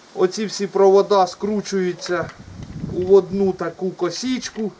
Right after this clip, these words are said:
що не розпутаєш, перечіпатися через них. То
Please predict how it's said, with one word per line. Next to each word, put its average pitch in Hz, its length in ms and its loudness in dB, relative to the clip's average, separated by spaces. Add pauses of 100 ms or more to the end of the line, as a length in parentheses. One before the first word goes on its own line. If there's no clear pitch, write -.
що 196 140 2
не 202 140 4
розпутаєш, 196 760 -2
перечіпатися 185 960 -4
через 190 420 2
них. 185 280 -4 (1400)
То 277 320 0